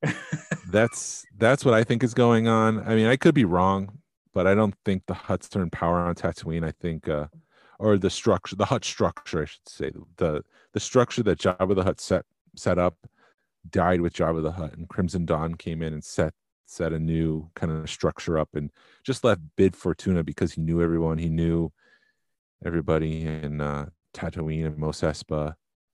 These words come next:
Speaker 2: But I do think that everyone's playing Boba because they're just buying time until Crimson Dawn comes and, and takes care of Boba Fett.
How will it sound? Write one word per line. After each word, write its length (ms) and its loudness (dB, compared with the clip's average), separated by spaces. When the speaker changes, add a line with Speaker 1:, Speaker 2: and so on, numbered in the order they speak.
Speaker 2:
But 100 0
I 120 0
do 140 0
think 360 -8
that 240 -2
everyone's 340 -2
playing 380 -2
Boba 280 2
because 280 -6
they're 80 -4
just 220 -6
buying 300 -2
time 460 -2
until 380 -6
Crimson 340 -2
Dawn 280 0
comes 320 -4
and, 160 -8
and 180 -10
takes 240 -8
care 260 -6
of 120 -6
Boba 200 -8
Fett. 240 -18